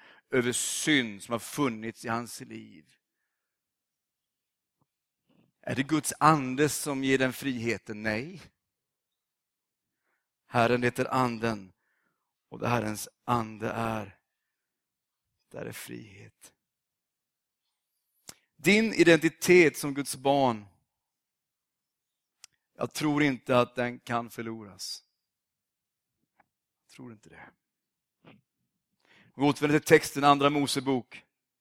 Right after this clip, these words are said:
"Därför har jag kommit ner", säger Gud till Mose, för att rädda dem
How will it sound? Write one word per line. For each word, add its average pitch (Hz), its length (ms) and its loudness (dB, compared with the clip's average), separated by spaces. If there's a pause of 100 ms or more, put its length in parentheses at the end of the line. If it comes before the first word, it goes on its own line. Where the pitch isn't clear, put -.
(680)
"Därför 147 600 6
har 143 60 8
jag 135 120 6
kommit 135 320 -4
ner", 131 540 0
säger 117 640 2
Gud 120 380 -4
till 120 120 -8
Mose, 110 540 -6 (440)
för 113 140 0
att 117 120 2
rädda 127 760 2
dem 104 440 -4